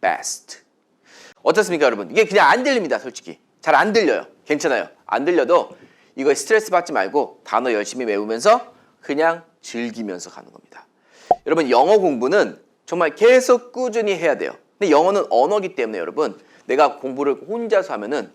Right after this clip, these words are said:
어느 정도 한계가 있고 재미가 없습니다. 제가, 어, 강남에서 수업을 많이 하다 보면은 많이 느끼는 게, 뭐, 유튜브 열심히 보고 진짜 열심히 공부를 했는데도 불구하고 막상 제가 딱 질문을 딱 던져. "What time did you go to bed yesterday?" 이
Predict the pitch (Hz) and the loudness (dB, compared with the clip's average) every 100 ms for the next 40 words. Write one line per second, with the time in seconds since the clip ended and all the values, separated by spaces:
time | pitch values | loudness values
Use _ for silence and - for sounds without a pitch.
0 | _ - 113 110 98 - 190 190 160 117 | _ -12 -8 -10 -10 -10 -10 -4 -4 -4
1 | 113 - 110 110 78 - 76 - - _ | -8 -10 -10 -10 -12 -14 -18 -18 -20 _
2 | _ _ _ _ 151 160 170 - - - | _ _ _ _ 2 4 4 2 -6 -20
3 | - 151 151 156 180 170 165 220 208 165 | -2 0 0 2 2 0 0 2 2 2
4 | 143 156 190 202 165 156 196 156 123 196 | 0 0 0 2 0 0 0 2 2 2
5 | 170 185 220 185 156 170 101 - _ - | 0 -2 -4 -2 0 0 0 -10 _ -2
6 | 180 233 247 190 170 180 180 175 175 190 | -2 0 2 2 2 0 -2 0 2 2
7 | 185 - 233 226 247 175 147 147 165 135 | 0 -6 -8 0 2 4 2 0 -8 -8
8 | 127 127 127 135 170 196 190 175 156 170 | -8 -4 -4 -4 -6 -6 -4 -6 -6 -6
9 | 175 196 202 233 233 - _ 139 165 - | 0 2 4 2 0 -14 _ 0 0 2
10 | 185 - 151 151 156 - - 185 185 175 | 0 0 0 0 -4 -4 -2 0 0 -2
11 | - 208 - 170 139 104 82 _ _ _ | 0 0 0 -4 -2 -6 -6 _ _ _
12 | - 143 - 226 240 147 117 113 135 165 | -2 0 2 2 2 -2 -4 0 4 4
13 | 151 113 113 123 139 143 98 76 50 50 | 2 0 0 2 0 -2 -6 -10 -12 -14
14 | _ _ _ - 131 | _ _ _ -12 -12